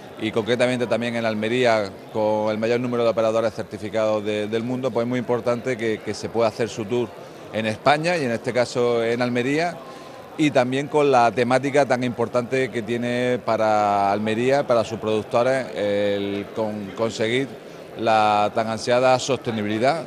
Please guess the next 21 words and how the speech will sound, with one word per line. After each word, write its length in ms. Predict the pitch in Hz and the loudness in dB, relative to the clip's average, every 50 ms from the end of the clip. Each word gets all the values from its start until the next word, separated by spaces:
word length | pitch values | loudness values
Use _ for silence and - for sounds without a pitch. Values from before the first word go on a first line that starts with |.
| - - - - - - - - - | -10 -14 -14 -14 -14 -14 -14 -6 0
pero 320 | - 123 120 117 117 117 | 2 4 4 4 4 4
en 100 | 113 117 | 4 4
los 140 | 117 110 - - | 2 2 2 2
tres, 840 | 143 139 143 139 135 135 135 131 127 127 123 123 120 120 117 104 - | 4 6 8 8 8 8 6 6 6 6 6 6 4 4 2 2 2
en, 160 | - 120 123 | 0 2 2
en 160 | 127 - 123 120 | 2 0 -2 -4
sus 120 | - 127 104 | -4 -4 2
tres 160 | 127 143 139 | 4 4 6
vertientes, 580 | 139 139 113 - 190 196 180 135 - 113 104 104 | 6 4 4 2 2 2 2 0 0 0 0 0
incluida 400 | 98 - 113 117 123 127 127 123 | -2 -4 -2 0 2 4 4 6
la, 380 | 123 117 110 110 104 101 101 | 6 6 6 6 4 4 4
la 160 | 104 107 107 | 4 2 2
económica, 640 | 107 95 113 127 165 170 147 123 95 107 95 90 87 90 | 2 2 2 2 2 2 0 0 0 0 0 0 -2 -2
la 80 | 92 | -4
económica, 560 | 92 90 101 104 117 131 135 131 - 160 160 | -4 -4 -4 -6 -6 -6 -6 -4 0 0 2
la, 600 | 147 131 117 110 104 98 95 95 92 101 107 - - | 4 4 4 4 4 2 2 0 -2 -2 -6 -8 -6
la 120 | 101 104 101 | -4 -4 -4
social 440 | - 113 101 - - 113 117 127 139 | -2 -4 -4 -2 -2 -2 -2 0 0
y 60 | 131 | 0
la 80 | 131 117 | 0 0
medioambiental. 640 | 110 107 101 98 98 98 92 87 - 113 104 98 | 0 0 -2 -2 -2 -6 -6 -2 0 0 0 0